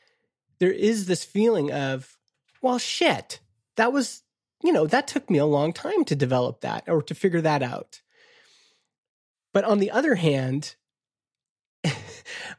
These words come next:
I think we ha-, we, we almost have to, like, take ourselves down a few notches and go, "Ideas are ideas." And it is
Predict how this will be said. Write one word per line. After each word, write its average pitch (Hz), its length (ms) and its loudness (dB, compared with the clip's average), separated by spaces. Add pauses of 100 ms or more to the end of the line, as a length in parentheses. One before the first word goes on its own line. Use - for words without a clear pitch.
(320)
I 185 80 4
think 202 200 0
we 196 120 4
ha-, 208 180 0
we, 202 240 0
we 196 220 0
almost 208 280 0
have 190 180 0
to, 180 100 2
like, 139 300 0 (260)
take 196 180 0
ourselves 151 380 0
down 165 240 2
a 156 40 0
few 143 140 -2
notches 135 360 -4
and 143 80 0
go, 143 260 -2 (1200)
"Ideas 254 720 0 (120)
are 180 140 4
ideas." 147 880 0 (580)
And 196 320 4 (340)
it 208 140 4
is 208 120 0